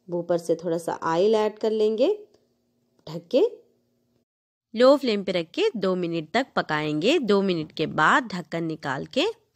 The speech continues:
इस स्टफ्ड उत्तपम को पलट लेंगे। ये देखो ऊपर से हल्का सा कलर चेंज हो गया है, फिर पलट लेंगे। दूसरे साइड भी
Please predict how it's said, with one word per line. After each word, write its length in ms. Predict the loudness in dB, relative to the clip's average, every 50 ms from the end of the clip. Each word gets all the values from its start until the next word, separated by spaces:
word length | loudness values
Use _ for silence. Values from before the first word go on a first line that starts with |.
| _ _ _ _ _ _ _ _ _ _ _ -6
इस 140 | -4 -4 -4
स्टफ्ड 400 | -2 0 0 0 0 -2 -2 -2
उत्तपम 540 | -2 -2 -4 -4 -6 -6 -4 -4 -4 -4 -4
को 240 | -2 -2 -2 -2 -4 _ _ _ _ _ _ _ _ _ _ -6
पलट 340 | -2 0 0 0 0 0 -2
लेंगे। 380 | -2 -2 0 0 0 0 0 -2 _ _ -12 -4
ये 160 | 0 0 2
देखो 280 | 4 2 2 2 2 0
ऊपर 220 | 0 0 0 -2 -2
से 140 | -2 -2
हल्का 260 | -2 0 -2 -2 -2 -4
सा 140 | -4 -4
कलर 240 | -4 -2 -2 -2 -2 -4
चेंज 380 | -4 -4 -4 -2 -2 -2 -2 -2
हो 80 | 0
गया 260 | 0 0 0 2 0
है, 200 | 0 0 0 -2 -2 _ -14 -20 _ _ _ _ _ _ _ _ _ _ _ _ _ _ _ _ _ -10
फिर 100 | -10 -10 _ -10
पलट 340 | -8 -6 -4 -4 -4 -4 -2
लेंगे। 420 | 0 0 0 2 2 2 0 0 -2 _ _ _ _ _ _ _ _ _ _ _ _ _ -12
दूसरे 400 | -4 0 2 2 4 4 2 2
साइड 280 | 2 0 -2 -2 -2 0
भी 180 | 0 0 0